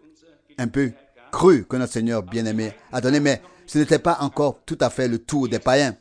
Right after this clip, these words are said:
D'abord, les brebis d'Israël devaient être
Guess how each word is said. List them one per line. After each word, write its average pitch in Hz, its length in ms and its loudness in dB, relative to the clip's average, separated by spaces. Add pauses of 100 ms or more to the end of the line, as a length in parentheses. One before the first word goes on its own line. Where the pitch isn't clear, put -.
D'abord, 139 520 -2 (960)
les 143 200 6
brebis 135 680 4
d'Israël 143 720 2
devaient 127 340 2
être 123 480 -2